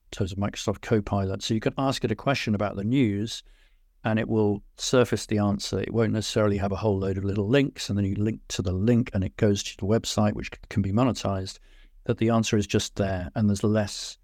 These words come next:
reason to click on. So that's the, that's the kind of big fear. Um, and we know that news sites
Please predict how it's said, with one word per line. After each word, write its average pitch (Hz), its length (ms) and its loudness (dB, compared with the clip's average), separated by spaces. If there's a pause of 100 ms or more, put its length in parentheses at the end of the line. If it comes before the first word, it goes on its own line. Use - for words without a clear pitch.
(300)
reason 107 520 2 (200)
to - 100 -6
click - 320 -2
on. 92 360 -2
So - 140 -2
that's 131 240 2
the, 135 260 2
that's - 280 -2
the - 60 -20
kind 113 180 2
of 98 100 -4
big 104 180 -2
fear. 101 480 -4 (1000)
Um, 117 360 0
and 123 160 2
we 117 100 0
know 127 400 2
that 107 320 -2 (340)
news 131 280 0
sites - 680 -6